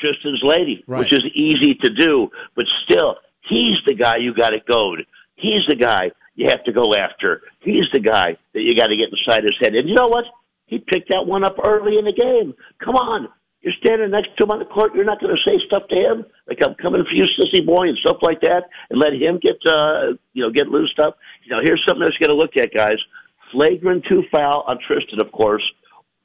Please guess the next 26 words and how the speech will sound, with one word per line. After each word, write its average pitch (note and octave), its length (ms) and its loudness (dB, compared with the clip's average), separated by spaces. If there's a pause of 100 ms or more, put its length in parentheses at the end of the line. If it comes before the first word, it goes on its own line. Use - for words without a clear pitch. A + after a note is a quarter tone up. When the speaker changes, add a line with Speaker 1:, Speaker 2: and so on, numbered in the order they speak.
(160)
Speaker 1:
Two F3 100 4
points. C#3+ 440 -2 (420)
Three D#3 160 2
points D3+ 380 -2
you C3+ 80 0
get C3+ 100 4
suspended C3+ 320 0
in A#2+ 80 -2
the A#2+ 60 2
game. G2 140 2
However, D3+ 720 -2 (420)
the F#2 180 -6
flagrant D3 440 0
two D3 260 0
foul C#3 340 0
was A#2 180 0 (120)
for A#2 480 2 (1120)
him B2 340 2 (520)
hitting A#2+ 600 -2
Livingston A2 500 2
after A2+ 380 0
the G2 120 -2
shot. G2 400 0 (240)
There's G#2+ 180 2 (100)
still D#3 240 2
a C#3+ 60 0